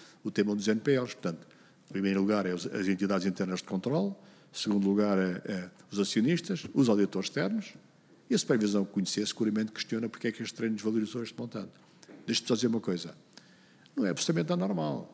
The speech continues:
Há outros terrenos em que acontece o mesmo. Aliás, um dos grandes problemas dos balanços dos bancos nesta crise foram os terrenos. Foram,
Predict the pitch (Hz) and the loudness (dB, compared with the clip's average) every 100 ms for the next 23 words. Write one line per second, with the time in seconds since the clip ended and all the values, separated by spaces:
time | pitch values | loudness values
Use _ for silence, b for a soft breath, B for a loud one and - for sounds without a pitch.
0 | - - 104 117 - 117 117 117 123 127 | -16 -4 0 0 0 0 0 -2 -2 0
1 | 131 - 131 120 92 90 90 90 - 147 | -2 0 0 0 -2 -4 -4 -6 -4 0
2 | 160 135 180 165 - 143 131 110 113 120 | 2 4 2 2 -2 4 4 4 2 2
3 | 131 143 139 123 113 113 95 - 107 101 | 2 2 0 -4 -2 -2 -4 -6 -6 -4
4 | 98 - 104 104 - 131 147 - 147 139 | -6 -2 -2 -2 -4 -4 -4 -2 2 2
5 | 135 104 - - - - _ b b b | 2 -2 -10 -20 -20 -20 _ b b b
6 | b b - _ _ - 170 170 | b b -20 _ _ -4 -4 -4